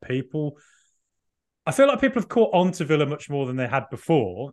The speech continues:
And, you know, we've had a lot of coverage recently. Brilliant. But I still listen to these podcasts and I still think, I still think the way you talk about Villa, it's like hard, it's like, yeah, they're good, it's, but you're not sort of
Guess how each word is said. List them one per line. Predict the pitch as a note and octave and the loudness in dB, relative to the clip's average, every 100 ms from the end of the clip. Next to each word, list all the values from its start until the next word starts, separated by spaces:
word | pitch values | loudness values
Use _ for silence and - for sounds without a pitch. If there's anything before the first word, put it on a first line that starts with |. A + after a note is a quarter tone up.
| - | -8
And, | C3+ | -4
you | C#3 | 0
know, | C3 | 0
we've | B2 | 2
had | C#3 | 2
a | |
lot | C3+ D3+ | 2 2
of | D3 | 2
coverage | - C3+ A#2+ G#2 | 0 -2 -2 -6
recently. | G#2+ G2+ G#2+ G#2 G#2+ G2 _ _ _ _ | -6 -6 -10 -8 -6 -8 _ _ _ _
Brilliant. | C3 A#2 G2 | -2 0 -2
But | C3+ | -2
I | |
still | D3+ - D4 | -2 -2 -6
listen | C#4+ C4+ A#3+ | -4 -4 -6
to | G#3+ | -8
these | G3+ E3+ - _ | -8 -8 -10 _
podcasts | A3 A3+ G#3+ | -14 -12 -12
and | A3 | -10
I | |
still | - B3+ | -10 -8
think, | A#3 A#3+ - _ _ _ _ _ _ _ | -4 -4 -6 _ _ _ _ _ _ _
I | G3 | -10
still | - C#4 C#4 | -4 -2 -2
think | C4+ | -4
the | B3 | -2
way | B3 | 0
you | A#3+ | 0
talk | - | 0
about | G#3 E3+ | 0 0
Villa, | F#3 | 0
it's | E3 - | 0 -2
like | D3+ | -10
hard, | C#3 - G3 G#3 F3 | -12 -6 -2 -2 -4
it's | - - | -10 -4
like, | G#3+ F3 - _ _ _ _ _ _ | -4 -4 -10 _ _ _ _ _ _
yeah, | B3 B3+ | 0 0
they're | G3 | 2
good, | A#3 F#3+ | 2 0
it's, | - | -4
but | A3 | -4
you're | G#3 | -2
not | B3+ - | -4 -4
sort | - | -12
of | D#3 | -12